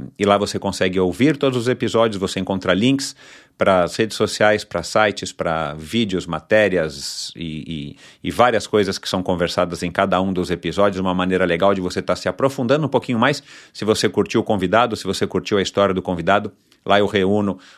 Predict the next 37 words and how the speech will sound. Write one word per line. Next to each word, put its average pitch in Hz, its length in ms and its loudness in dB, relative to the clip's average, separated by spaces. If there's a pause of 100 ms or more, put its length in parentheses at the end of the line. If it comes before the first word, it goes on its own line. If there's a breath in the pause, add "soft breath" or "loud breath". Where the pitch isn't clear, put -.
os, 90 680 -4
enfim, 90 280 -6
os 73 120 -12
principais 92 480 0
links, 92 260 -2
as, 82 340 -6
as 87 120 -10
coisas 87 260 -2
que - 100 -6
eu 90 40 4
acho 85 120 -4
que - 60 -16
são 90 80 -2
relevantes 87 480 -2
de 82 100 -10
serem 87 220 -4
colocadas, 85 580 -2 (380 loud breath)
que - 80 -4
foram 90 240 0
conversadas 85 800 -2 (120)
na, 80 460 -4
com 90 160 -2
cada 90 220 2
um 87 60 -2
dos - 100 -10
convidados. 107 600 2 (300 loud breath)
Lá 113 80 4
você 110 220 -2
encontra 101 340 0
um 98 140 0
link 101 240 -2
direto 98 420 2
pro 95 140 -4
meu 92 140 -2
canal 87 300 -2
no 104 80 -2
YouTube, 165 480 2